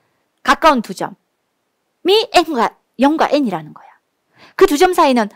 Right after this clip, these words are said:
어떤 실수도 들어갈 수 없을 만큼 가까운 두 점.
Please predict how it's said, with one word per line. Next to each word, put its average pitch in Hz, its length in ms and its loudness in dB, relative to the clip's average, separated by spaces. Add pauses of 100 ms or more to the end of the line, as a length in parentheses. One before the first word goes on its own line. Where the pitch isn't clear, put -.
(300)
어떤 427 760 2
실수도 330 480 0
들어갈 262 380 4
수 226 120 0
없을 202 220 2
만큼 208 300 -2
가까운 185 400 -6
두 165 80 -20
점. - 160 -20